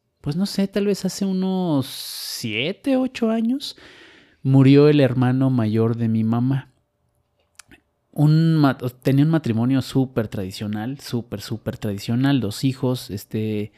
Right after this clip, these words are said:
pues, yo supongo que, este, muy macho, ¿no? Muy a la antigua. Y, y me llamaba mucho la atención, o sea, yo no lo había visto de esta manera, pero, pero le pasó exactamente lo, lo que tú dices, ¿no? O sea, s-,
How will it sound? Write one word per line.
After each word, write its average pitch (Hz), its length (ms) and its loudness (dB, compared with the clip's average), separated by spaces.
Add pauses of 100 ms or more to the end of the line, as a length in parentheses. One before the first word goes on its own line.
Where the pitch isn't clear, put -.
(1000)
pues, - 340 -8 (240)
yo 170 440 2
supongo 147 760 0
que, 127 460 2 (140)
este, 113 520 -4
muy 127 300 0
macho, 127 400 -2
¿no? 120 160 0
Muy 135 260 4
a 131 60 2
la 117 120 0
antigua. 139 540 -2 (960)
Y, 139 800 2 (120)
y 151 120 2
me 147 140 8
llamaba 160 340 6
mucho 190 300 2
la 160 100 4
atención, 143 500 -2
o 135 40 -2
sea, 127 120 -2
yo 135 140 0
no 147 180 2
lo 143 120 2
había 127 320 0
visto 120 400 -2
de 120 40 0
esta 117 200 -4
manera, 120 480 0
pero, 110 420 0 (720)
pero 113 160 2
le 113 100 2
pasó 120 220 -4
exactamente 135 560 -2
lo, 110 200 0
lo 107 120 -2
que 107 100 -6
tú 123 140 -6
dices, 123 360 -4
¿no? 123 140 -2
O 127 60 -4
sea, 120 420 -4
s-, - 420 -16